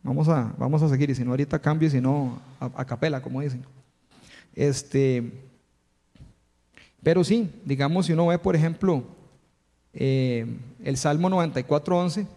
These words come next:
que lo puedo leer, ahí lo pueden poner si quieren, pero si quieren yo lo leo para ustedes. El Salmo noventa y cuatro once dice, "El Señor conoce los pensamientos humanos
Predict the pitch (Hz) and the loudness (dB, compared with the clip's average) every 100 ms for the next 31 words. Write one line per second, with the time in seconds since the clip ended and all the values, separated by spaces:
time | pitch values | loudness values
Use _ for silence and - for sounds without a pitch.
0 | - _ - 143 135 143 165 165 160 165 | -20 _ -6 -4 -2 0 2 2 0 0
1 | 175 175 151 156 - 170 170 160 131 120 | -2 -2 -4 -4 -2 -2 -2 -6 -6 -8
2 | 123 147 151 165 160 160 165 160 - 156 | -8 -6 -4 -2 0 -2 -2 -6 -4 -4
3 | 147 - - - - - - 139 135 147 | -4 -8 -18 -20 -20 -18 -6 -4 -2 0
4 | 170 175 147 135 143 160 160 151 156 160 | 0 0 -2 -2 -2 0 -2 0 0 0
5 | 170 - - - _ _ _ 147 139 135 | -4 -10 -20 -20 _ _ _ -2 0 0
6 | 143 147 180 165 175 190 185 180 - - | -2 0 2 2 2 0 -4 -6 -8 2
7 | 160 170 170 147 143 143 151 156 147 156 | 2 2 0 2 2 2 2 2 4 4
8 | 151 131 - | 2 0 -4